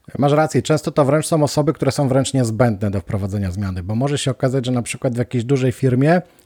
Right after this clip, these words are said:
wręcz kultura organizacji jest taka, że na przykład na pewnych poziomach menadżerskich rozmawia się już tylko między menadżerami i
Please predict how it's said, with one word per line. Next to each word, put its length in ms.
wręcz 220
kultura 420
organizacji 540
jest 160
taka, 220
że 80
na 120
przykład 280
na 100
pewnych 340
poziomach 640
menadżerskich 600
rozmawia 420
się 140
już 100
tylko 260
między 260
menadżerami 720
i 220